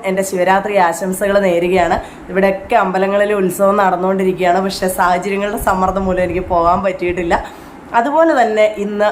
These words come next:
മാർച്ച് എട്ട് ഇന്റർനാഷണൽ വിമൻസ് ഡേ ആണ്. അപ്പോ എല്ലാ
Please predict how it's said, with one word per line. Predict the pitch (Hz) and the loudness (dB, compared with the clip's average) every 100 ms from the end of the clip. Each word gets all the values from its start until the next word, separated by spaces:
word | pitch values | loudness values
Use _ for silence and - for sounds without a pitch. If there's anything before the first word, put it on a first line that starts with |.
| 185 | 0
മാർച്ച് | 190 196 226 240 196 | 2 2 0 0 0
എട്ട് | 180 - 196 - 185 | 0 0 0 0 0
ഇന്റർനാഷണൽ | 196 202 214 226 220 185 | 2 2 0 0 -2 0
വിമൻസ് | 165 170 190 202 | -2 -2 -2 2
ഡേ | 202 185 151 | 2 4 2
ആണ്. | 196 - - - - 240 | -2 -4 -16 -20 -8 -2
അപ്പോ | 262 269 - | 0 2 0
എല്ലാ | 233 247 | 2 2